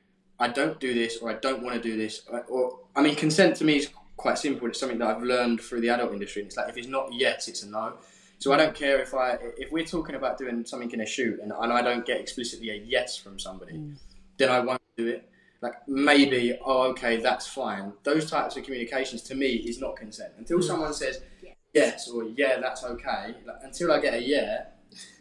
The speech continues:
Speaker 1: you can't do it.
Speaker 2: It's
Speaker 1: Like, it just doesn't fly.
Speaker 2: That's good though, isn't it? There's a ma-, do you know what though? When I started, like, fucking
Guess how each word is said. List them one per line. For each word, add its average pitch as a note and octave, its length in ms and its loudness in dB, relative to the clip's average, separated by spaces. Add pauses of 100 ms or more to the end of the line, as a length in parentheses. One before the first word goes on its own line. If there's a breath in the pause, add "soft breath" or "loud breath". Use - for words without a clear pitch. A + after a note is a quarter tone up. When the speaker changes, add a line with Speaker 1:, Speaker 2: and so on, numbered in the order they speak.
(140)
Speaker 1:
you B2 100 -10
can't - 320 -2
do G#2+ 60 -10
it. - 200 -14 (260)
Speaker 2:
It's - 220 -6
Speaker 1:
Like, - 120 -4
it A#3+ 60 -8
just B3 120 -10
doesn't - 320 4
fly. A2 120 -2
Speaker 2:
That's A3 200 -2
good F#3 220 -4
though, D3+ 160 -2
isn't D3+ 120 -4
it? D3+ 120 -6
There's F3 180 -2
a G3 40 0
ma-, G#3+ 160 0
do F3 120 -8 (300 loud breath)
you C#4 80 2
know D4 120 4
what C#4+ 200 4
though? D3+ 100 0
When F#3+ 140 -2
I A3 80 4
started, G3 420 0
like, D3 460 -6 (100)
fucking D3+ 500 -8